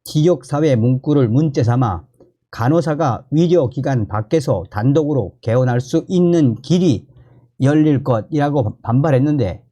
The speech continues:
이런 내용이 빠질 수 있다라는 취지입니다. 한편 윤석열 정부는 이날도 전공의들에게 의료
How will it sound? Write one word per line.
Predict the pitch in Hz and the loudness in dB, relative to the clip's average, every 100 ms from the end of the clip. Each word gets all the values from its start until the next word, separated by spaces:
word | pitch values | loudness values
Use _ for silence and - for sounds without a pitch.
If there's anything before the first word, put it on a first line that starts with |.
| - | -2
이런 | 165 175 185 175 | 0 2 0 0
내용이 | 113 117 123 156 143 - _ _ | 0 2 2 0 -2 -10 _ _
빠질 | - 143 143 | -2 0 0
수 | 139 175 - | -2 -4 -2
있다라는 | 147 135 123 107 113 135 | -2 -2 -2 -2 2 0
취지입니다. | 135 - 185 139 104 95 90 76 _ _ - _ _ _ | 0 -2 0 0 0 -2 -6 -10 _ _ -20 _ _ _
한편 | - 240 240 240 151 101 117 _ _ _ | 0 0 2 0 -2 -4 -10 _ _ _
윤석열 | - 156 190 190 139 | -2 0 2 0 0
정부는 | 123 131 165 175 104 - _ - _ _ _ _ - | 0 0 2 0 -2 -6 _ -20 _ _ _ _ -2
이날도 | 160 180 175 143 101 | 0 2 2 0 -2
전공의들에게 | - 127 160 165 139 135 151 135 101 - | 0 0 2 0 0 0 2 0 -2 -2
의료 | 151 190 180 160 92 | 2 4 4 2 0